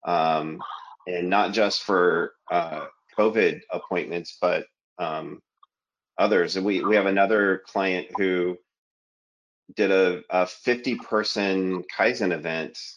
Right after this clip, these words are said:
um, once the shutdown in Massachusetts was lifted, uh, to, to strategize, um, how to get the clinics back open and operating. They went back to their standard work. So they started from their standard and they built upon that.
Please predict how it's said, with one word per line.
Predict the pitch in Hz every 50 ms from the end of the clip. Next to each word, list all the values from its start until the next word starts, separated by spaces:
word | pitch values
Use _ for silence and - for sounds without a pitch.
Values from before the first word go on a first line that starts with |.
| _ - -
um, | 90 90 85 85 82 82 82 82 85 78 -
once | 87 92 98 104 104 98 - -
the | - -
shutdown | - - - 104 - - - 101 98 95 95 90 92
in | 90 87 87 87
Massachusetts | 87 87 85 - - 85 - - - 107 101 - - 90 - - -
was | 90 87 87 90
lifted, | 87 92 104 - - - 90 80 80 87 92 - _ _ _ _ _ _ _ _ _ _ _ -
uh, | 90 90 90 82 82 82 80 - _ _ _ _ _ - -
to, | 117 104 98 92 90 87 - - _ -
to | - 110
strategize, | 95 - - - 104 104 117 123 123 98 - 98 80 82 82 80 80 80 80 80 78 - - - - - - - _ _ _ _ _ _ _ _ _ -
um, | 85 87 85 82 80 80 82 80 82 92 - - - - - - -
how | - 107 104
to | 104 101 90
get | - 107 104 104
the | - 110
clinics | - - 107 101 98 92 - -
back | - 95 92 90 - -
open | 98 92 90 - - 90 90
and | 85 85
operating. | 85 92 101 - 101 90 85 78 78 78 80 80 82
They | 85 87
went | 95 107 107 76 -
back | 95 90 101 120 -
to | - 117
their | 95 90 85 87
standard | - - 90 85 82 78 80 80 -
work. | 82 82 80 78 -
So | - -
they | 90 90 87
started | - - 95 95 98 98 95 92
from | - 101 92 90
their | 90 87
standard | 87 - - 92 90 90 87 85 85
and | 87 85 82
they | 82 82
built | 80 90 85 90 -
upon | - - _ - 87 92 98 101
that. | 92 85 82 82 -